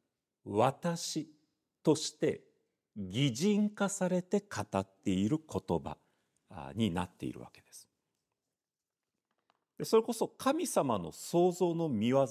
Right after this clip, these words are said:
を人は誰も見たことがありません。創世記一章を読んだ時に、時々ツッコミが入るんですけれども、誰が見てこれを誰が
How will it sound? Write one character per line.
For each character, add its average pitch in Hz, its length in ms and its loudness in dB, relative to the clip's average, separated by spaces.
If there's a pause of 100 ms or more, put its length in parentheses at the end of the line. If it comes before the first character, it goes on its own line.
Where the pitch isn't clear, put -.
(160)
を - 180 -10 (800)
人 202 300 4
は 196 140 8
誰 175 260 4
も 208 120 0
見 214 220 0
た 180 140 0
こ 104 160 -4
と 123 180 -2
が 78 240 -4 (180)
あ 85 120 0
り 82 80 -2
ま 85 120 -6
せ - 140 -14
ん。 85 80 -16 (2000)
創 175 220 2
世 190 220 2
記 95 200 -8
一 143 120 2
章 - 360 0
を 76 80 -6
読 95 180 2
ん 87 40 -2
だ 76 120 -6
時 67 280 -10
に、 71 200 -8 (440)
時 131 220 0
々 143 120 -2 (100)
ツ - 140 -6
ッ - 100 -12
コ 143 120 2
ミ 143 100 0
が 135 140 2
入 117 220 0
る 80 100 -6
ん 73 60 -12
で 78 80 -10
す - 120 -10
け - 80 -8
れ 64 80 -12
ど 65 80 -12
も、 73 180 -14 (540)
誰 175 280 2
が 101 120 -2
見 87 160 -6
て - 120 -8
こ - 160 -4
れ 107 80 2
を 123 120 0
誰 208 240 -2
が - 160 -8